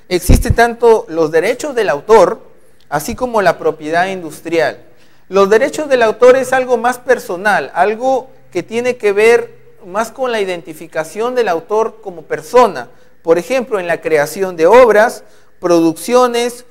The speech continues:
composiciones, si de repente estamos hablando de, de, de ser músico, dibujos, eh, pinturas, software, eh, foto-, fotogramas y videogramas, etcétera.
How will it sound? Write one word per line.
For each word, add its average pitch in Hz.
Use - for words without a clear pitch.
composiciones, 226
si 165
de 160
repente 185
estamos 190
hablando 175
de, 139
de, 127
de 147
ser 175
músico, 214
dibujos, 240
eh, 165
pinturas, 240
software, 214
eh, 160
foto-, 185
fotogramas 240
y 202
videogramas, 185
etcétera. 156